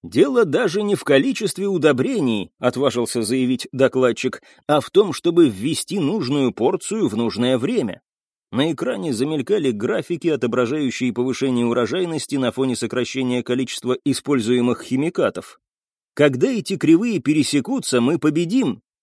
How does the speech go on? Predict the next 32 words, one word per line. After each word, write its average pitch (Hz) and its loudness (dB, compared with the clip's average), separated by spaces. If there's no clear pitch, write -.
Кевин 196 0
услышал, 160 -2
как 147 -4
Артур 147 2
прыснул 160 -2
со - -2
смеху. 113 -2
Сам - -2
он 135 0
нашёл 127 0
идею 127 2
интересной, 190 -2
хотя 117 -4
и 190 -4
старался 123 -4
не 180 -4
показывать 113 -2
этого. 110 0
"Наша 156 0
цель", 196 -2
звучало 113 0
со 113 -2
сцены, 113 -2
"состоит 170 0
в - -16
том, 214 2
чтобы 160 0
максимально 175 0
улучшить 165 0
качество 160 -2
жизни 170 -4
фермеров. - -6